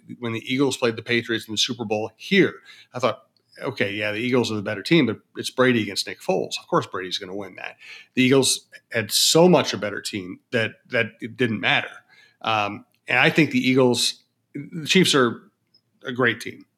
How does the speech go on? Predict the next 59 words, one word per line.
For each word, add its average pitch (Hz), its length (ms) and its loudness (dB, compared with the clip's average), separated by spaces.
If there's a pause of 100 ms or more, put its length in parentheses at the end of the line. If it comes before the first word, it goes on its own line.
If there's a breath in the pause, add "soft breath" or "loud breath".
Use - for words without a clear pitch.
(720)
I 139 80 -2
think 143 140 6
the 131 80 0
Eagles 123 560 2
are 113 240 -2
on 113 160 -4
another 117 280 0
level 110 480 -2
in 110 100 -8
terms 107 280 -4
of 95 140 -12 (200)
overall 123 560 2
personnel, 113 920 -2
personnel 127 400 0
quality 117 640 -2
and 104 220 -10
depth. - 400 -12 (420 soft breath)
Uh, 104 260 -4
I 110 120 -4
think 110 240 -4
they 110 140 -4
have 104 360 -6 (440)
the 117 80 -6
two 127 180 0
best 123 260 2
wide 117 160 4
receivers 139 460 2
that'll 123 140 0
be 123 100 4
playing 123 300 2
in 120 60 2
this 117 160 -2
game. 110 520 -2 (360 soft breath)
Uh, 98 340 -10 (380)
they 120 120 -2
have 110 120 -2
a 107 60 -8
very 127 260 4
good 120 160 2
tight 117 240 0
end. 117 160 0
He's 110 120 -4
not 113 140 2
as 101 80 -4
good 113 180 0
as 104 100 -4
the 104 100 -14
Chiefs - 280 4
tight 147 180 4
end, 127 240 4
but 117 100 2
he's 107 160 -2
a 107 40 -8
very 135 240 4
good 123 160 0
tight 113 220 0
end. 113 260 -4
They 107 100 -6
have, 104 260 -4